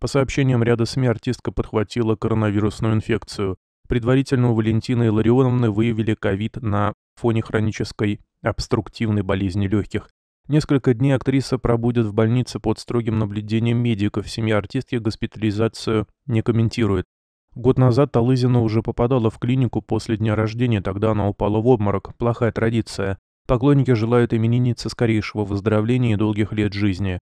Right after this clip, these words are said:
Несмотря на преклонный возраст, Валентина Илларионовна продолжает играть в Театре Моссовета. Семнадцатого февраля у нее запланирован спектакль «Васса».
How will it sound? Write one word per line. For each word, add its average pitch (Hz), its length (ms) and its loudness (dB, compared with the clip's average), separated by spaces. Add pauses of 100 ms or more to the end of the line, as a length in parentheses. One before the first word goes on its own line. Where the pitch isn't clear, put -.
(220)
Несмотря 143 420 2
на 135 80 2
преклонный 131 400 2
возраст, 135 420 2
Валентина 120 480 0
Илларионовна 120 600 2
продолжает 107 600 0
играть 104 260 -2
в - 60 -20
Театре 107 300 -2
Моссовета. 104 600 -2
Семнадцатого 104 560 -4
февраля 107 420 0
у 113 40 0
нее 113 120 0
запланирован 101 560 -2
спектакль 107 540 -4
«Васса». 101 520 0